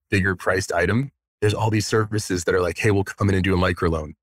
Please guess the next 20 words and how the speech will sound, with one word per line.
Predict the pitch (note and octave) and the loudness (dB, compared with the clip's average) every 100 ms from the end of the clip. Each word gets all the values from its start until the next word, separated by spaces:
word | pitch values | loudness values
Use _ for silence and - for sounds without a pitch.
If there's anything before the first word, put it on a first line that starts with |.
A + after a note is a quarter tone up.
| _ | _
This | G2+ - | -4 -2
is | F#2 | -2
the | F#2+ | 0
monthly | F#2 - F2 | -2 -2 -4
fee." | - - | 0 0
It | - | 0
makes | F#2 - | -2 -2
it | - | -2
more | F#2+ | -2
digestible. | F2+ D#2+ D#2+ E2 - - - - _ _ _ - | 0 -2 -2 -2 -4 -8 -10 -10 _ _ _ -2
And | G#2+ | -2
so | - G#2+ G2 G2 - _ _ A#2+ | 2 2 2 0 -2 _ _ -4
membership | C#3+ C#3+ - | 0 0 -2
plan | - A2 A2 | 0 0 0
should | - F#2+ | -2 0
not | F#2+ - | 2 0
be | G2 | -2
communicated | - F#2 G2 F2+ - F2+ F2 E2+ - | -2 0 0 0 -2 0 0 0 -2
in | F#2+ F2+ F2+ | 0 2 0
an | G2 | -4